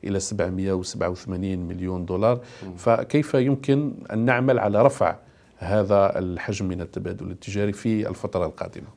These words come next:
Speaker 2: طيب، هو بس، آه، طبعا فرصة جيدة جدا جدا إن أنا يعني أوضح هذا ال-، هذا
Speaker 1: مم.
Speaker 2: ال-، المجال الهام ل-، للتعاون،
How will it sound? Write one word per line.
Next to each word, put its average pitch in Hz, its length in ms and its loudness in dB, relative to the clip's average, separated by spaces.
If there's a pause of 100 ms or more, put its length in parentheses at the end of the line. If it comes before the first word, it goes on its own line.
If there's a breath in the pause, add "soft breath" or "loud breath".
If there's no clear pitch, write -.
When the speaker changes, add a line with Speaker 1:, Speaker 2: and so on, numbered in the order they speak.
(120)
Speaker 2:
طيب، 80 140 -12 (380 loud breath)
هو 98 160 4
بس، 107 340 -2 (140)
آه، 95 360 2
طبعا 107 400 -4
فرصة 127 360 0
جيدة 107 320 2
جدا 110 300 -2
جدا 104 320 -4
إن 98 240 -2
أنا 104 280 -2
يعني 87 340 -6
أوضح 104 400 0
هذا 104 200 0
ال-، 90 200 -2
هذا 95 280 -2
Speaker 1:
مم. 98 60 2
Speaker 2:
ال-، 85 260 -2
المجال 98 400 0
الهام 104 380 -2
ل-، 85 60 -4
للتعاون، 98 800 0